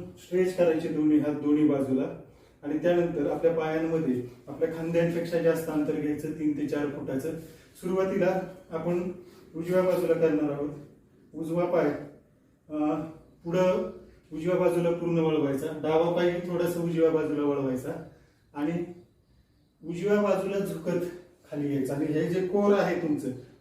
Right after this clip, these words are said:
ते शक्यतो आत ठेवायचा प्रयत्न करायचा, पोट जे आहे. श्वास सोडत खाली यायचं.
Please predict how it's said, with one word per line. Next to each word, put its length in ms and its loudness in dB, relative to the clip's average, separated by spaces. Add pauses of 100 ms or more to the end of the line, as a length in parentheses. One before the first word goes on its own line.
ते 60 -12
शक्यतो 380 -4
आत 260 -2
ठेवायचा 340 2
प्रयत्न 360 -2
करायचा, 320 -6
पोट 260 -4
जे 160 -4
आहे. 200 -6 (2250)
श्वास 280 2
सोडत 360 0
खाली 200 0
यायचं. 260 2